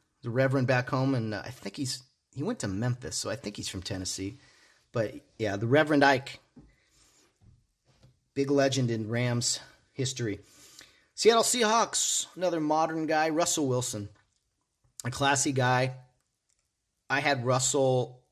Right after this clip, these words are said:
when he was playing in the minor leagues. We were both in the Northwest League together.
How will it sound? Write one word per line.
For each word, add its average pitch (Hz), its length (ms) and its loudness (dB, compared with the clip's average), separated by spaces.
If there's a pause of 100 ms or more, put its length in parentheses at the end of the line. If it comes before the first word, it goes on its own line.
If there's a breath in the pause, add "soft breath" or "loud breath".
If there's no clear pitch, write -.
(220)
when 117 120 -4
he 131 140 -2
was 123 140 -4
playing 120 300 -4
in 117 40 -2
the 107 80 -4
minor 110 300 -4
leagues. 117 380 -4 (640)
We 113 80 0
were 107 60 0
both 104 220 -2
in 107 120 -4
the 101 40 -4
Northwest 101 480 -4
League 107 140 -6
together. 110 380 -2